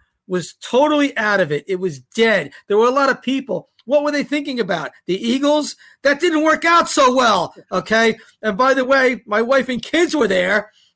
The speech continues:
and getting yelled at all game. They're, they're sitting in the Seton Hall section getting yelled at by Villanova fans, not just my kids, but, like, the Seton Hall fans in general,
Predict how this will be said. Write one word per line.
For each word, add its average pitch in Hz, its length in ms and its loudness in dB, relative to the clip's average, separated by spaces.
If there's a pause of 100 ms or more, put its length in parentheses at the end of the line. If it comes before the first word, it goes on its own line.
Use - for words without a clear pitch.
and 214 320 -2
getting 240 280 -2
yelled 277 340 0
at 240 140 -2
all 208 180 -2
game. 202 420 -8 (340)
They're, 220 180 2
they're 214 300 0
sitting 262 280 -4
in 262 80 -4
the 233 80 -4
Seton 240 300 -6
Hall 240 160 0
section 208 440 -4 (240)
getting 247 260 -2
yelled 277 340 0
at 208 240 0
by 196 180 2
Villanova 254 600 0
fans, 180 440 -4 (320)
not 226 220 0
just 196 240 -6
my 180 100 0
kids, 185 380 0
but, 185 100 -6
like, 160 220 -6
the 170 100 -16
Seton 202 320 -10
Hall 196 220 0
fans 185 220 -4
in 165 100 -6
general, 214 420 0